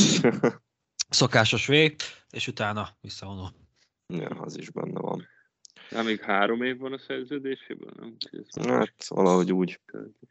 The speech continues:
Speaker 3: De nyilatkozta
Speaker 2: Bravo.
Speaker 3: azt is, hogy, hogy nem akar ő mindig pinch hitter lenni és closerek ellen ütni,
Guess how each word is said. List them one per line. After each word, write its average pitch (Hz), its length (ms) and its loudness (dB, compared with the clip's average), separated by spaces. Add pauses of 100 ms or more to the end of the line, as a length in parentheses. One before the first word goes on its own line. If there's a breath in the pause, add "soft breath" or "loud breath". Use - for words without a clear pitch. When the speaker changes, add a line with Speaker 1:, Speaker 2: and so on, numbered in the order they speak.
(220 loud breath)
Speaker 3:
De 123 80 4
nyilatkozta 120 480 6
Speaker 2:
Bravo. 135 140 8
Speaker 3:
azt - 180 0
is, 110 200 0
hogy, 113 260 -2
hogy 117 120 -6
nem 123 140 0
akar 101 260 -4
ő 101 120 0
mindig 98 380 -8 (180)
pinch 101 320 -12
hitter - 380 -6
lenni 98 300 -8
és - 180 -10
closerek 95 540 -10
ellen 95 240 -8
ütni, 127 380 -8